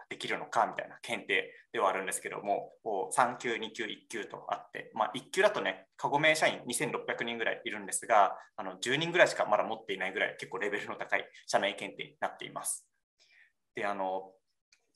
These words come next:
まあ、カゴメのね、あの、商品を、商品ってこう、まあ、トマトケチャップとか、そのソースとかってこう、調味料をね、結構中心とし、あつ-、して扱っているこう、商品っていうのが結構ありまして、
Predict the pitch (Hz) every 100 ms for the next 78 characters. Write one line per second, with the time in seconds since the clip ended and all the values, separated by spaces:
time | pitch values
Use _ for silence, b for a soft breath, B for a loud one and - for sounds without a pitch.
0 | - 135 - 135 156 180 - - - 170
1 | 170 175 - 147 147 185 110 110 90 92
2 | 107 98 - - - - 185 - 90 -
3 | 95 - - 95 95 - - - 135 131
4 | 135 - 143 - - 107 - 104 87 -
5 | 98 90 147 120 - - - - - 165
6 | 202 113 104 101 - 123 - 113 120 110
7 | 110 - _ B B 127 - - - -
8 | 110 110 - 117 - 113 110 - 107 123
9 | - 117 117 - 123 92 95 98 - -
10 | 107 92